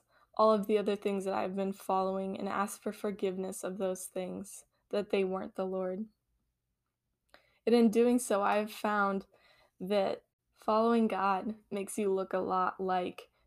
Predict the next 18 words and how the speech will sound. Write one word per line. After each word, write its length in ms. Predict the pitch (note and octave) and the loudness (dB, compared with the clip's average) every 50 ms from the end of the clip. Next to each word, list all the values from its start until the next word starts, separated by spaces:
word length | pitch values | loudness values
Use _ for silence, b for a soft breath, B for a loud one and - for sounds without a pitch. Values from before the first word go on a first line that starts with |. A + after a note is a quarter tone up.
| _ - | _ -18
Christ. 680 | - - F3+ F3+ F#3 F3+ - A3 - - - - - - _ _ _ _ _ _ _ _ _ _ _ _ _ _ _ _ _ _ _ _ B B B B B B B B B B | -12 -8 -6 -6 -4 -6 -6 -8 -12 -16 -18 -18 -20 -20 _ _ _ _ _ _ _ _ _ _ _ _ _ _ _ _ _ _ _ _ B B B B B B B B B B
And 160 | A#3+ A#3 A3 | 2 2 2
so 320 | A3 - A3+ G#3+ G#3 G3+ G3+ | 2 2 2 2 2 2 2
the 100 | G#3+ G#3+ | 0 0
next 320 | G#3+ G3+ G#3+ - - - | 0 -2 -2 -4 -8 -4
podcast 680 | - A3+ G3 G3+ G3+ - A3 G3 G3 G3 - - - | 0 0 0 0 0 -2 -2 -2 -2 -2 -4 -6 -4
that 120 | - G3+ G3 | -4 -2 -2
I 120 | F#3+ G3 | 0 0
want 140 | G3+ G3+ G#3 | 0 0 0
to 60 | G3 | -2
do 200 | F#3 G3 G3 F#3+ | -2 -2 -2 -2
in 140 | F#3+ G3 F#3+ | -2 -4 -6
two 220 | - - G3+ G3 | -4 -4 -4 -2
weeks 320 | F#3+ G3 F#3+ F#3+ - - G#3 | -2 -2 -4 -4 -6 -4 -4
is 140 | G3+ G3+ | -4 -2
about 340 | G#3 G3 G3+ F#3+ G3 G3 - | -2 0 2 2 0 0 -2
practical 640 | - - G#3 G3+ G#3 - - A#3 A3 A#3 A3 G#3+ G3+ | -2 0 0 0 0 -2 -4 -4 -2 0 0 0 0
ways 480 | G#3 G3+ G3 G3 G3 F#3+ F#3+ F#3+ - | 0 -2 -2 0 -2 -2 -4 -6 -10